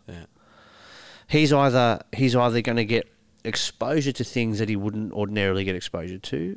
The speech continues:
Speaker 2: and or get injured.
Speaker 1: Yeah. He's gonna get either, he's gonna come out a much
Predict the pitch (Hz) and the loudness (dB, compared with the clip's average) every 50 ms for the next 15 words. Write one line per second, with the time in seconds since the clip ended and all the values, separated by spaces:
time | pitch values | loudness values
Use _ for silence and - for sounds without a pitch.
0 | - _ - 117 135 156 156 127 - - 101 95 90 87 90 113 156 170 175 _ | -10 _ -2 0 2 2 2 0 -2 -4 -2 -2 0 0 0 -2 -2 -4 -6 _
1 | _ _ _ _ _ _ _ _ _ _ _ _ _ _ _ _ _ - - 117 | _ _ _ _ _ _ _ _ _ _ _ _ _ _ _ _ _ -2 0 0
2 | 110 - - - - _ _ _ _ _ _ _ _ _ _ _ _ _ _ _ | 0 -2 -4 -10 -14 _ _ _ _ _ _ _ _ _ _ _ _ _ _ _
3 | _ _ _ _ 156 170 180 143 101 - - - _ _ _ _ - 151 151 - | _ _ _ _ 2 2 2 2 0 -4 -8 -14 _ _ _ _ -4 -4 -4 -4
4 | - _ _ _ _ _ - 143 123 - 151 135 131 123 120 110 - _ _ _ | -6 _ _ _ _ _ -10 -8 -6 -4 -4 -2 0 -2 -2 -2 -4 _ _ _
5 | _ _ _ _ - 113 113 117 110 117 113 117 113 110 104 - - 117 113 - | _ _ _ _ -4 -2 -2 0 0 0 0 0 -2 -4 -6 -10 -12 -12 -8 -6
6 | 151 147 135 - 147 131 123 123 120 117 - _ _ _ _ _ _ _ - 107 | -4 -4 -4 -4 -4 -4 -2 -2 -4 -4 -6 _ _ _ _ _ _ _ -10 -6
7 | 117 127 143 135 - - | -4 -2 -4 -4 -6 -12